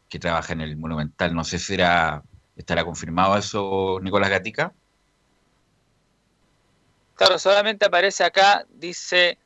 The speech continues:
Speaker 2: claro, el trabajador de Colo-Colo arrojó
Speaker 1: No,
Speaker 2: positivo,
Speaker 1: si no,
Speaker 2: se encuentra
Speaker 1: eh,
Speaker 2: en cuarentena
Speaker 1: en el
Speaker 2: en su
Speaker 1: inf-,
Speaker 2: casa.
Speaker 1: en el, en el comunicado obviamente no va a salir por Nicolás Gatica, es lo que se refiere a lo que, el rumor que se dice que era justamente uno de los cancheros del,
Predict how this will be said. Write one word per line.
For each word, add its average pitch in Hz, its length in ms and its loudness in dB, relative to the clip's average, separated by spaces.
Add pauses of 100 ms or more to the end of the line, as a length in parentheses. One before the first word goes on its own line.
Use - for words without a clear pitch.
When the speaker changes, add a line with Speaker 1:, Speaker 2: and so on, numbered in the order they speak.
Speaker 2:
claro, 147 180 6
el 139 80 0
trabajador 180 340 2
de 175 60 0
Colo-Colo 165 400 2
arrojó 165 240 2
Speaker 1:
No, 185 60 0
Speaker 2:
positivo, 131 360 2
Speaker 1:
si 127 60 4
no, 127 80 4
Speaker 2:
se 107 60 -6
encuentra 113 260 0
Speaker 1:
eh, - 20 -6
Speaker 2:
en - 40 -18
cuarentena 101 440 -2
Speaker 1:
en 101 60 2
el 101 60 2
Speaker 2:
en 101 40 -2
su 90 80 -12
Speaker 1:
inf-, - 40 -18
Speaker 2:
casa. 180 160 2
Speaker 1:
en 95 80 -6
el, 92 160 -8 (500)
en 85 120 -10
el 82 100 -10
comunicado 87 460 0
obviamente 101 460 0
no 87 80 0
va 90 100 2
a 90 60 -4
salir 92 400 -8
por - 160 2
Nicolás 80 300 -8
Gatica, 82 300 -10
es - 100 -12
lo 80 160 -8
que - 100 -10
se - 160 -8
refiere 90 640 2
a 78 60 -4
lo 80 160 -2
que, 76 400 -4
el 85 180 -2
rumor 104 420 2
que 87 120 -10
se 85 140 -2
dice 92 300 -2
que 90 260 -2 (360)
era 85 320 4
justamente 95 540 -2
uno 95 120 0
de 92 40 2
los 87 120 2
cancheros 117 520 2
del, 82 420 -4